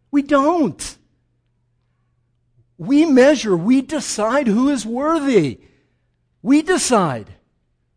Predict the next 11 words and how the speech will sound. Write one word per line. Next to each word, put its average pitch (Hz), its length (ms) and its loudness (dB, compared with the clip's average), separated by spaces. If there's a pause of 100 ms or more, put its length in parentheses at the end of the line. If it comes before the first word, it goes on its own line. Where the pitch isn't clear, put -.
(180)
who 277 240 0
we 233 100 0
should 190 240 -10
be 202 100 -8
patient 175 460 -4
with, 151 240 -6
who 190 80 -8
we 190 160 -8
should 156 200 -10
be 156 100 -10
long-suffering, 147 640 -8